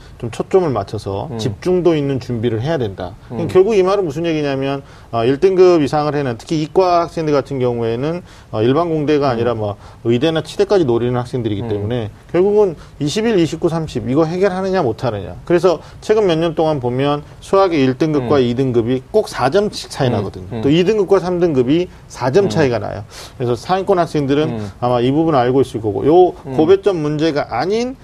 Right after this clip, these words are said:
Speaker 1: 아, 기본적인 문제들은 다
Speaker 2: 음.
Speaker 1: 소화하고 있을 것이다라고 생각을
Speaker 2: 음.
Speaker 1: 하는 거죠.
Speaker 2: 음.
Speaker 1: 자, 또 수학생님한테 물어봤어요. 그러면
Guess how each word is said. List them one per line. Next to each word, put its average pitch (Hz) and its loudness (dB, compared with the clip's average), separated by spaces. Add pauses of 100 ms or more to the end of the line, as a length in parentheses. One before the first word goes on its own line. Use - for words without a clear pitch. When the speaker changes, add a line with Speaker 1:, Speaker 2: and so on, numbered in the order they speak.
(200)
Speaker 1:
아, 117 -4
기본적인 160 0
문제들은 117 0
다 113 -2
Speaker 2:
음. 107 -4
Speaker 1:
소화하고 180 0
있을 127 -4
것이다라고 107 -2
생각을 117 -2
Speaker 2:
음. 98 -8 (160)
Speaker 1:
하는 190 -2
거죠. 131 0 (360)
Speaker 2:
음. 120 -8
Speaker 1:
자, 127 0
또 196 6
수학생님한테 208 0
물어봤어요. 120 0
그러면 143 0